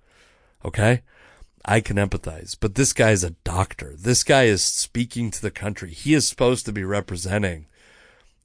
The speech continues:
truth and honesty. And this is like, I don't know if you guys have heard, but the, uh, Katie Couric did an interview in two thousand sixteen with Ruth Bader Ginsburg, and, uh, Ginsburg said that she was against Colin Kaepernick,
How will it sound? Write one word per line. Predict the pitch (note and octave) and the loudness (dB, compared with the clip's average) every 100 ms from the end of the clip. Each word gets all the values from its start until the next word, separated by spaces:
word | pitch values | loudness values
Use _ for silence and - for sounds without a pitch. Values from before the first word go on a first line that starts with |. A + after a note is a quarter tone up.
| _ _ - | _ _ -14
truth | - B2+ B2+ | 0 2 2
and | F#2+ | 0
honesty. | F2+ G#2+ G#2+ - - F2 | 0 0 0 -4 -8 -2
And | C#3 | 2
this | D3 | 4
is | D#3 | 4
like, | C#3 - - - _ - | 2 -2 -20 -20 _ 2
I | |
don't | D3+ | 4
know | E3+ | 4
if | C3+ | 4
you | D3 | 4
guys | D3+ B2 | 4 4
have | A2 | 2
heard, | C#3 C3+ G#2 | 4 4 2
but | A#2+ G2+ | -4 -2
the, | A#2+ A2+ | 0 2
uh, | G#2+ G2+ F2+ | 0 -2 -6
Katie | - C#3+ C#3+ | -2 0 -2
Couric | - C3 C3 A2 G2 - _ _ _ _ _ _ _ _ _ | -4 -2 2 2 0 -10 _ _ _ _ _ _ _ _ _
did | C3 A#2 | 0 2
an | |
interview | A#2+ A#2+ A2 A#2+ | 2 2 2 2
in | G#2 | 2
two | G#2+ | 0
thousand | A2+ A2 G#2 | 0 0 0
sixteen | A2+ G2+ - A2+ | -4 -4 -2 -2
with | F#2 | -2
Ruth | G#2+ A2 | -2 -2
Bader | - G2 F2+ | 0 -2 -2
Ginsburg, | G#2+ G#2 F#2 G2+ F2+ F2 - | -2 -2 -2 -2 -2 -6 -10
and, | G2+ F#2+ F#2 - A2+ - | -8 -8 -10 -10 -12 -6
uh, | G#2+ G2+ | -2 -2
Ginsburg | F#2 A#2 A#2 A2+ G2 | 0 -2 0 -2 -2
said | - G#2+ | -2 -2
that | G2 F2 | -2 -6
she | A#2+ | -4
was | G#2+ G2+ | -2 -2
against | F#2+ F2 G#2+ A2+ G#2 - - | -6 -6 -2 -2 -2 -6 -6
Colin | A2 G2 F#2 | -2 -2 -4
Kaepernick, | - F#2 F#2 G2 F2+ F2 - | -6 -6 -6 -6 -8 -10 -12